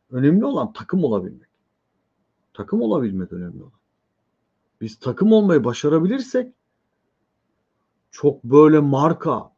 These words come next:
çok yıldız futbolcular olmadan da başarılı oluruz. O yüzden Türkiye gerçekliğinden bakalım yani.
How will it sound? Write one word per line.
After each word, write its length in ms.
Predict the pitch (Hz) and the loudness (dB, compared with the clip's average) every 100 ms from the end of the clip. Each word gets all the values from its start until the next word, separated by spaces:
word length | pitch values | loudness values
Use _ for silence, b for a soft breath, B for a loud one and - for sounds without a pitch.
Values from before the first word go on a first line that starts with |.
| _ | _
çok 180 | 139 127 123 | -12 -12 -10
yıldız 500 | 123 143 151 202 - | -2 -2 2 -2 -2
futbolcular 680 | - 156 170 147 156 175 151 _ | -14 -4 -4 -2 -4 -4 -4 _
olmadan 600 | 170 196 214 196 180 156 | -2 0 2 2 2 0
da 120 | 131 110 | -2 -6
başarılı 400 | 104 107 92 98 | -10 -14 -14 -16
oluruz. 460 | 113 _ _ _ _ _ _ _ _ - _ _ _ _ _ _ _ _ _ _ _ _ _ _ _ _ _ | -20 _ _ _ _ _ _ _ _ -20 _ _ _ _ _ _ _ _ _ _ _ _ _ _ _ _ _
O 160 | - 139 | -2 -2
yüzden 340 | 147 180 - _ _ _ _ _ _ _ _ _ _ _ _ _ _ _ _ _ | 0 -4 -6 _ _ _ _ _ _ _ _ _ _ _ _ _ _ _ _ _
Türkiye 400 | - 156 - 190 | -16 -14 2 4
gerçekliğinden 880 | 170 170 165 160 160 165 160 165 160 | 6 4 2 -6 -4 -2 -2 -2 -4
bakalım 380 | 117 98 87 92 | -6 -8 -14 -16
yani. 180 | - | -20